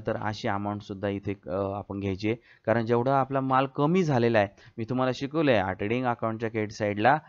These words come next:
कोणत्याही कारणास्तव माल कमी झाला तर त्याची नोंद करायची असते. तर बघा आता तुम्ही सेल झाला, माल कमी झाला, लगेच नोंद. आता गुड्स लॉस बाय फायर आहे, मग आग लागून माल जळालाय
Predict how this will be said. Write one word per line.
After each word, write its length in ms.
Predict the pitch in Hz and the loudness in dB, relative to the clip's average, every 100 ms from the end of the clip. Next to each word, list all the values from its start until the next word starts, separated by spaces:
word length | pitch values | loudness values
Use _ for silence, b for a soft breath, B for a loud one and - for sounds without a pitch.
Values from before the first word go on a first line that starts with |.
| B B | B B
कोणत्याही 680 | 113 117 117 131 131 135 170 | -2 0 0 2 2 2 0
कारणास्तव 800 | 170 131 113 110 107 107 113 127 | 2 2 4 2 0 -2 -4 -2
माल 380 | 127 107 104 110 - | 0 2 2 0 -2
कमी 320 | 120 131 165 | -2 2 2
झाला 320 | 143 117 101 | 2 4 2
तर 120 | 104 107 | 2 0
त्याची 340 | 107 101 110 | -2 -4 -4
नोंद 300 | 104 110 131 | -4 -2 -2
करायची 720 | 120 98 95 92 - 147 220 b b - | -2 -2 -4 -6 -6 -6 -6 b b 4
असते. 360 | 110 - - 82 b b 117 | 4 2 -8 -8 b b 0
तर 40 | |
बघा 240 | 127 226 | 4 4
आता 100 | 277 | 2
तुम्ही 240 | 202 196 190 | 0 -2 -2
सेल 280 | - 202 196 | 2 2 4
झाला, 240 | 185 190 | 4 4
माल 220 | 170 147 | 6 6
कमी 260 | 135 117 107 | 6 0 0
झाला, 220 | 92 85 | -2 2
लगेच 300 | 107 110 98 | 4 4 2
नोंद. 180 | 95 82 B B B | -2 -6 B B B
आता 160 | 120 135 | 0 2
गुड्स 260 | 139 170 170 | 2 0 4
लॉस 200 | 165 160 | 2 4
बाय 160 | 160 156 | 2 2
फायर 240 | 156 151 151 | 2 2 2
आहे, 140 | 151 147 b - | 0 -4 b 2
मग 100 | 123 | 6
आग 140 | 135 | 6
लागून 280 | 147 147 143 | 4 2 0
माल 220 | 147 139 | 0 2
जळालाय 420 | 143 139 139 139 | 4 4 6 4